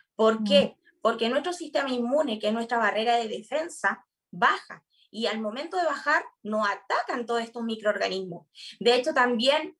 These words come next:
Speaker 1: pasa con el coronavirus que muchos dicen, "Estuve al lado de una persona en contacto y a mí no me pasó nada". ¿Por qué sucedió eso? Entonces, uno dice,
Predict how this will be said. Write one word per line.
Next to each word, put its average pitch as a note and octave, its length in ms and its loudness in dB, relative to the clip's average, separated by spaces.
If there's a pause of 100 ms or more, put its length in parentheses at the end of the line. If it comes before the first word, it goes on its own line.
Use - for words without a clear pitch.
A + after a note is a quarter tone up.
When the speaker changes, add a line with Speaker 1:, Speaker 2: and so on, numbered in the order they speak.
Speaker 1:
pasa - 560 0
con F#3+ 160 -12
el F#3+ 120 -14
coronavirus C#4 640 -2
que A3 140 -4
muchos D4 340 -4
dicen, - 500 -4
"Estuve A3+ 340 -2
al A3+ 100 2
lado A3 140 4
de B3 100 2
una B3 80 -2
persona A#3 400 0
en A#3 100 -4
contacto A3+ 720 -2 (260)
y F3 80 -10
a G3+ 40 -6
mí C4+ 80 -4
no D#4 80 -2
me D4+ 100 -2
pasó C4 240 -6
nada". C4 400 0 (320)
¿Por G#3+ 240 -4
qué F4 160 -2
sucedió D#4+ 420 0
eso? - 400 -4 (380)
Entonces, A#3+ 460 4
uno C4 180 2
dice, C4 460 -2